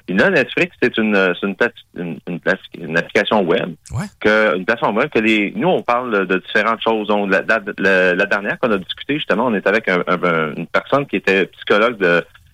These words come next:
Speaker 1: euh, et, et parlait, entre autres, de comment parler, euh, d'argent à nos enfants. Et, euh, c'est, c'est, c'est un volet important, ça commence jeune, hein ? Donc, comment on peut parler d'argent à nos enfants, à nos préados, à nos ados ?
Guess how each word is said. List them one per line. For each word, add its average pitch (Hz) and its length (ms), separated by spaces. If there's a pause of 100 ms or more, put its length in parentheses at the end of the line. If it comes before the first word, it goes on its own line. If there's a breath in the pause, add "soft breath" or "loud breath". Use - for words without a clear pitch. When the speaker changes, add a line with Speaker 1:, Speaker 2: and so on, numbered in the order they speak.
(160)
Speaker 1:
euh, 80 640
et, 85 320 (100)
et 95 80
parlait, 110 360
entre 104 240
autres, 131 340
de 90 200
comment 135 400 (280)
parler, 127 480 (160)
euh, 90 180
d'argent 104 460
à 98 80
nos 101 240
enfants. 101 300 (720)
Et, 123 240
euh, 95 320 (220)
c'est, 98 180
c'est, 92 80
c'est 113 120
un 110 60
volet 117 300
important, 165 360
ça 120 80
commence 139 300
jeune, 185 240
hein ? 127 140
Donc, 113 300
comment 185 260
on 135 60
peut 120 100
parler 117 300
d'argent 117 360
à 120 60
nos 104 200
enfants, 104 480
à 127 60
nos 107 140
préados, 110 600
à 104 80
nos 101 200
ados ? 98 320